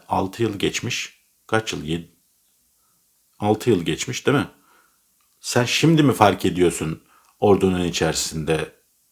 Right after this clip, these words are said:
hala böyle işte bilmem neci, şucu bucu olduğunu? Hayır. Bunu keyfi yapıyorsun. Keyfi olarak yapıyorsun bunu. Bak işte tekrar geliyorum.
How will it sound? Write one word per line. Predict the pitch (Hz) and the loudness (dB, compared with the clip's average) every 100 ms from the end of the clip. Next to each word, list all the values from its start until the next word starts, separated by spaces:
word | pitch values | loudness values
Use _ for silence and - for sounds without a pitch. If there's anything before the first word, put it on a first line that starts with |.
| _ | _
hala | - 87 82 85 76 | -2 0 0 -2 -2
böyle | 80 76 78 | -4 -4 -8
işte | - 85 | -8 -8
bilmem | 80 80 80 80 | -8 -6 -6 -8
neci, | 76 73 | -10 -12
şucu | 80 80 78 76 | -12 -10 -10 -12
bucu | 76 82 | -8 -6
olduğunu? | 78 73 76 71 - _ _ | -6 -6 -10 -12 -18 _ _
Hayır. | - 147 131 127 - _ _ _ | 4 4 4 0 -4 _ _ _
Bunu | 143 147 | 2 2
keyfi | 160 - 113 - 160 | 2 4 4 2 6
yapıyorsun. | 127 92 85 73 - - _ _ _ _ _ _ | 6 6 -4 -6 -10 -20 _ _ _ _ _ _
Keyfi | - 233 220 - 226 | -2 0 0 4 6
olarak | 208 190 - 120 | 6 6 4 4
yapıyorsun | 110 107 95 95 90 | 2 2 -2 -2 -4
bunu. | 87 156 _ _ _ _ _ 151 | -4 -6 _ _ _ _ _ 0
Bak | 165 - | 0 -2
işte | 147 - 143 | -12 -8 -6
tekrar | 160 - 156 143 | -6 0 2 2
geliyorum. | 120 92 87 82 | 0 2 2 0